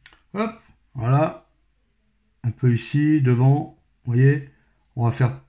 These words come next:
on rehausse comme ça tout partout. C'est important de rehausser, hein. Et les étapes sont, vont être répétitives, mais si vous voulez un socle de,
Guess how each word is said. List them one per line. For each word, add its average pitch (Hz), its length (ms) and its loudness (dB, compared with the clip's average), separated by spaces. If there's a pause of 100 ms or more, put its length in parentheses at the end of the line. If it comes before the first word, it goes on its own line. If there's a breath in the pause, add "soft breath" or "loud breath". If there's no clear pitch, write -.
(140)
on 120 60 -4
rehausse 131 300 4
comme 123 180 0
ça 131 160 0
tout - 140 -4
partout. 151 600 -2 (1000 soft breath)
C'est - 100 -2
important 147 400 2
de 156 80 0
rehausser, 147 440 2
hein. 104 120 -4 (400)
Et 139 80 -2
les 135 200 8
étapes 143 280 0
sont, 156 160 -4
vont 131 160 4
être 135 80 4
répétitives, 139 720 2
mais 123 80 6
si 135 160 -4
vous 143 120 2
voulez 139 180 2
un 135 120 6
socle 135 400 0
de, 127 160 0